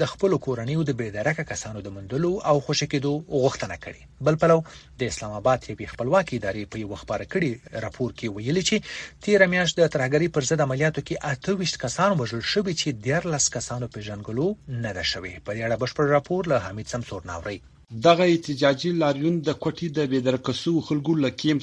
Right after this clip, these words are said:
Speaker 2: څخه پیل سو. کارجن مظاهرچیانو په لاسو کې د خپلوانو عکسونه راخیستي وو.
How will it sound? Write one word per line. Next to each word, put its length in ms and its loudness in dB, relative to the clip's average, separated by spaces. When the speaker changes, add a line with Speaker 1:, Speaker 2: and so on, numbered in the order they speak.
Speaker 2:
څخه 160 -4
پیل 180 2
سو. 240 2
کارجن 480 2
مظاهرچیانو 720 2
په 140 -2
لاسو 300 2
کې 140 -4
د 180 6
خپلوانو 540 4
عکسونه 500 0
راخیستي 460 0
وو. 140 4